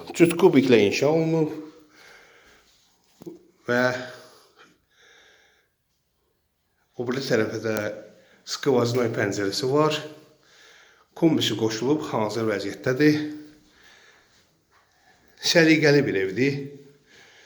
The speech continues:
Qapıları keyfiyyətli qapılardan qoyulub. Burada yerləşir, gördüyünüz kimi, ikinci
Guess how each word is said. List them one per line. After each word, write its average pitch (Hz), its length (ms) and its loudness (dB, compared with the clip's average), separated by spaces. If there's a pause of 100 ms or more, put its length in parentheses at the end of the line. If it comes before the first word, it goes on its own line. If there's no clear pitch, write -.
(280)
Qapıları 135 480 0
keyfiyyətli 120 480 -2
qapılardan 107 560 -4
qoyulub. 107 400 0 (4000)
Burada 143 180 4
yerləşir, 123 560 2 (400)
gördüyünüz 113 500 -4
kimi, 135 240 0 (800)
ikinci 110 640 -6